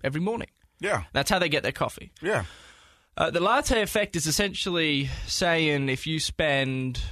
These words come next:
Speaker 1: like, three dollars on a coffee every morning,
Speaker 2: Mm-hmm.
Speaker 1: uh, you times that by three hundred sixty-five.
Speaker 2: Yeah,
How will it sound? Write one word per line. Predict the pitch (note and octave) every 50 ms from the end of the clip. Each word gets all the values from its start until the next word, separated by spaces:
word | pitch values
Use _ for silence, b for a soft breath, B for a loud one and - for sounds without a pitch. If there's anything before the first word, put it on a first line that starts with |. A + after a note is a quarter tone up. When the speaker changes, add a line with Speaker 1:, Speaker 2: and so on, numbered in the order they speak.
| - - -
Speaker 1:
like, | - - C3+ A#2+ A#2 -
three | - - - D3 D3 D3+ D3+ D3
dollars | C#3+ C#3 C3+ C#3 C#3 C#3 C#3 C#3 C3 B2+ - - -
on | - C3+ B2
a | B2 A#2
coffee | - - C3 C3 - - D3 C#3+ C3+
every | C3+ B2+ C3+ C3+ B2+
morning, | C3 B2+ B2 B2+ C3 C3+ C#3 C#3+ C#3+ D3+ D#3+ E3 - -
Speaker 2:
Mm-hmm. | A2+ G#2 G#2 G#2+ G#2+ A#2 C3 C3 - - - _ -
Speaker 1:
uh, | - A2+ A#2 A2+ G#2 G#2+ - F#2+ F2+ - -
you | - - B2+ C3 B2
times | - - D3+ C#3 C#3 C#3 B2+ C3
that | C3+ B2+ G2+ -
by | - B2 A#2+
three | - - - C#3 C3+ B2+
hundred | B2 A#2+ B2 B2+ B2 A#2
sixty-five. | - C#3+ C3 - - - C3+ - - C3+ A#2+ A2+ A2+ A#2+ B2 C3+ D3 D#3 D3+ - - - - -
Speaker 2:
Yeah, | - G2+ G2+ F#2 G2 A2+